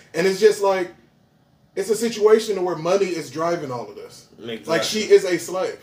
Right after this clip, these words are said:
Speaker 2: She a cash
Speaker 1: She's
Speaker 2: cow.
Speaker 1: forced to go to work, and then she has no control over any of the finances that she make from that job. Like, that's slavery.
Speaker 2: Yeah, that's,
Speaker 1: Like,
Speaker 2: that's
Speaker 1: so she's trying to get out, and I support her. I support her,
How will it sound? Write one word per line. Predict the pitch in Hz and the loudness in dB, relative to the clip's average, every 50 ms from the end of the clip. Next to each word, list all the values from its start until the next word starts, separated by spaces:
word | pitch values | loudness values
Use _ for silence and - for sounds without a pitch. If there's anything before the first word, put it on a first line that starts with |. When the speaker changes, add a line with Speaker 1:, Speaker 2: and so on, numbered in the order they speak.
| - _ _ _ _ _ _ _ _ _ | -20 _ _ _ _ _ _ _ _ _
Speaker 2:
She | - 160 160 143 | -10 -8 -6 -6
a | 131 | -2
cash | - 202 220 220 208 - | 2 2 4 4 2 0
Speaker 1:
She's | - | -2
Speaker 2:
cow. | - 147 135 - | -4 -2 2 6
Speaker 1:
forced | 208 214 233 254 262 254 - - - - - | 8 8 8 8 4 2 -4 -10 -16 -10 -4
to | - 208 196 | -2 -2 0
go | 185 202 214 214 | 2 4 4 6
to | 214 196 | 4 4
work, | 190 202 208 190 156 - - - _ _ _ _ _ _ _ _ _ _ _ - | 4 2 0 -2 -4 -8 -14 -20 _ _ _ _ _ _ _ _ _ _ _ -8
and | 180 196 196 196 | -6 -4 0 4
then | 208 202 202 | 4 4 4
she | - - - 254 254 240 | 2 -2 -4 -2 2 2
has | 220 196 160 151 | 2 2 0 -2
no | 160 156 160 180 202 214 220 | -6 -6 0 4 4 4 4
control | 220 220 196 - 214 202 190 165 | 4 0 -4 -2 0 0 0 0
over | 170 160 160 156 - | 0 -2 -2 -4 -4
any | 185 202 202 | -4 0 2
of | 196 185 165 | 2 2 2
the | 170 | -2
finances | - - 208 220 202 165 156 156 - 151 151 147 | -10 -8 -8 -6 -6 -6 -8 -8 -10 -12 -12 -12
that | 156 151 139 | -10 -10 -10
she | - 185 175 | -10 -10 -10
make | 202 220 185 175 - - | -8 -8 -8 -10 -12 -12
from | - 175 170 160 | -10 -8 -6 -6
that | 156 151 147 131 | -4 -6 -6 -4
job. | 143 156 156 123 - - - - _ _ _ _ _ _ _ _ _ _ _ _ _ _ _ _ _ _ _ _ _ _ - _ - | -4 -4 -4 -6 -6 -10 -16 -20 _ _ _ _ _ _ _ _ _ _ _ _ _ _ _ _ _ _ _ _ _ _ -20 _ 2
Like, | 196 202 202 190 - - - _ - - | 4 4 4 4 0 -6 -20 _ -20 -16
that's | - - 196 196 196 - | -6 -2 0 0 0 0
slavery. | 226 240 254 254 - - - - - - _ _ - | -2 0 0 0 -2 -4 -10 -16 -18 -20 _ _ -10
Speaker 2:
Yeah, | 117 143 165 156 - - _ - | -8 -6 -6 -6 -10 -14 _ -20
that's, | 113 120 123 - - - _ _ | -18 -18 -18 -18 -20 -20 _ _
Speaker 1:
Like, | - 190 185 180 | 0 0 2 2
Speaker 2:
that's | - - | 2 2
Speaker 1:
so | 196 180 | 0 0
she's | - 214 226 220 - - | 0 -2 -2 -2 -4 -2
trying | - 202 220 247 269 262 240 | 0 2 4 4 4 4 2
to | 208 | 2
get | 160 151 156 156 | 0 -2 -2 0
out, | 175 180 170 - - - _ - | 0 0 0 -2 -4 -10 _ -10
and | 156 156 147 139 | -8 -6 -6 -4
I | 135 160 214 269 | 0 2 2 2
support | 262 - 196 135 - 196 190 165 131 113 | 2 0 -2 -2 0 0 0 0 0 -2
her. | 101 - - _ _ _ _ _ _ _ _ _ _ - | -6 -12 -16 _ _ _ _ _ _ _ _ _ _ 0
I | 175 233 | 0 0
support | - - 214 220 214 202 185 147 | 0 0 0 4 4 4 4 4
her, | 135 123 - - | 0 -6 -12 -14